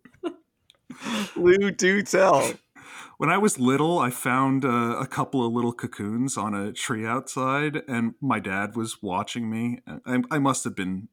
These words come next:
Speaker 2: uh, fairly small. And I was like, "Dad, Dad, look, cocoons."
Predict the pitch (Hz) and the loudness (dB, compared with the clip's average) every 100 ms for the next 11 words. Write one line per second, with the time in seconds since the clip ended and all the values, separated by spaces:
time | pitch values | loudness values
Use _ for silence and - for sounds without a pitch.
0 | _ - 107 - - - 117 101 85 87 | _ -4 -4 -4 -6 -6 -4 -2 -4 -6
1 | - 104 76 90 110 - _ - - - | -8 -8 -6 -6 -8 -10 _ -20 -20 -20
2 | - - 143 143 147 151 - - 226 196 | -20 -10 -2 0 0 -2 -6 -2 0 0
3 | 143 208 190 143 196 233 - - 143 - | 0 0 0 2 2 2 -2 -10 -4 2
4 | 240 190 101 107 120 - | 4 4 2 -2 -4 -6